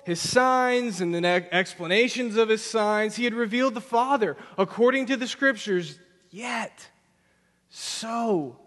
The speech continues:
much unbelief. And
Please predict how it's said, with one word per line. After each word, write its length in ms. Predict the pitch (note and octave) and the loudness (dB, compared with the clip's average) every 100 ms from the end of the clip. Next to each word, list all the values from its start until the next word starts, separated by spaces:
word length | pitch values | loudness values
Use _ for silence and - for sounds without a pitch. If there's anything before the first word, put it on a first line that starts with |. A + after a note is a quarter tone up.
| _ | _
much 800 | C#3+ D3 F3+ A3+ G3+ B2 - - _ _ - | -14 -8 -6 -6 -8 -8 -12 -12 _ _ -14
unbelief. 1120 | F3+ A#3 G3+ C#3+ C#3 B2+ D3 A3+ B3+ - - _ _ _ _ _ _ _ _ _ _ _ _ _ _ _ _ _ _ _ _ | -8 -6 -6 -8 -10 -12 -10 -6 -6 -6 -18 _ _ _ _ _ _ _ _ _ _ _ _ _ _ _ _ _ _ _ _
And 280 | F3+ G3 | 0 0